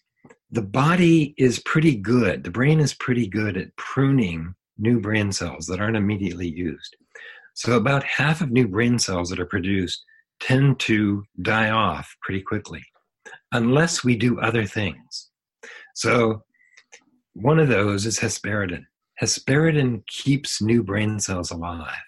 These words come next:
So hesperidin is a bioflavonoid that we get from citrus fruits. And the usual form of hesperidin, which is available, like, as a five hundred milligram supplement,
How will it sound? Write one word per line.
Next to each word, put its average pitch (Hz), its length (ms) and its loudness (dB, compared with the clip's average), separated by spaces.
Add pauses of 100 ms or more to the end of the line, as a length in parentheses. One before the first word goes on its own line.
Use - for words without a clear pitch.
(960)
So 107 140 -4
hesperidin 139 640 2
is 107 160 -2
a 98 40 -2
bioflavonoid 104 1300 -2 (920)
that 101 160 -2
we 101 100 -4
get 107 200 -2
from 95 260 -6
citrus - 460 -2
fruits. - 600 -16 (840)
And 110 440 0 (440)
the 104 180 2
usual 156 480 6
form 151 560 2
of 92 160 -2
hesperidin, 90 880 -6
which 104 240 -8
is 98 80 -4
available, 110 500 0
like, 98 280 -2
as 92 120 -8
a 90 60 -10
five 104 320 -4
hundred 101 240 -2
milligram 92 540 -4
supplement, 87 580 -6